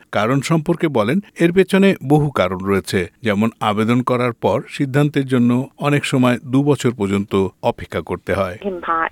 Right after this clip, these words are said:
Speaker 2: it's a recognition that, uh, as we've had a couple of years of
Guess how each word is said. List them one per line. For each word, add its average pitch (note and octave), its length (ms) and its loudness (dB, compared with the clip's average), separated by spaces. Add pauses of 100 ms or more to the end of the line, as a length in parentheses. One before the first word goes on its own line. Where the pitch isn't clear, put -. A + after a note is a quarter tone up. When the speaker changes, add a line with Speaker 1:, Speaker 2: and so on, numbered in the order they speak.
(140)
Speaker 2:
it's - 200 -16 (180)
a - 20 2 (120)
recognition D#3 580 -6 (140)
that, C#3 240 -2
uh, D#3 400 -6
as D3+ 120 -4
we've D#3 220 -8
had D3 80 -4
a - 120 -12
couple D3 240 -6
of - 40 -20 (120)
years C#3+ 200 -8
of C#3+ 80 -16